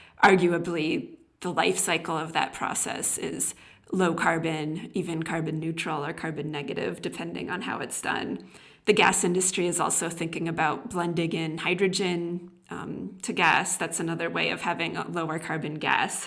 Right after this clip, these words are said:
So there's a bunch of things that, you know, they can do to produce these things that are lower carbon. Um, and the challenge there is there's going to be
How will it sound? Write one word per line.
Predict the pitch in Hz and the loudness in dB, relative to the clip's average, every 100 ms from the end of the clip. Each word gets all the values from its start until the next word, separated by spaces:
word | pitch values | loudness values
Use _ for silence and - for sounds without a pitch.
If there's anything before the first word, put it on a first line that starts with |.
| - | -2
So | 214 196 - - - - - - _ _ | 2 2 0 -8 -14 -16 -20 -20 _ _
there's | 214 294 285 | 6 8 8
a | |
bunch | 226 220 214 | 10 8 8
of | 190 | 4
things | - 208 190 180 | 6 8 8 4
that, | 170 | 2
you | 175 | 2
know, | 180 | 2
they | 180 185 | 4 4
can | - 170 | 4 2
do | 180 170 | 4 4
to | 165 - | 2 -2
produce | - 165 160 | -2 0 0
these | - 170 - | 0 -2 -2
things | 123 90 185 - | -4 -4 -6 -6
that | - | -4
are | - - - - - _ - | -4 -6 -10 -20 -20 _ -4
lower | 175 180 135 | 2 2 2
carbon. | - 156 151 - - - - - - - | 2 0 0 -2 -4 -6 -8 -18 -20 -2
Um, | - - - - - _ _ _ _ - _ _ _ | 0 2 0 -8 -12 _ _ _ _ -20 _ _ _
and | 277 262 | 8 8
the | 247 | 8
challenge | 359 359 269 254 | 2 4 6 6
there | 185 180 | 4 4
is | 175 170 - - - _ _ _ _ - | 2 2 0 -4 -8 _ _ _ _ -2
there's | 240 220 | 4 6
going | 269 254 | 8 8
to | 233 | 8
be | 240 226 196 185 180 180 | 8 4 4 2 -2 -8